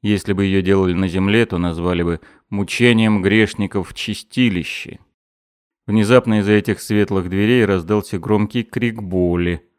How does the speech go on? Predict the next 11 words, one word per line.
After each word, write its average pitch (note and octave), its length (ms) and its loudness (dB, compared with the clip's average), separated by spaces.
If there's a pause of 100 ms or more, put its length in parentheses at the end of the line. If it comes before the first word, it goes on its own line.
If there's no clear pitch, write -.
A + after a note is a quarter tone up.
(380)
от G#2 160 -6
которого G2 440 0
у F#2+ 60 2
меня F#2+ 240 0
даже F2+ 280 -2
засосало F#2 680 -2
под F#2 260 -6
ложечкой. D#2+ 760 -8 (640)
Вот A#2 320 4
же A2+ 200 4
выстрелил, F#2+ 760 0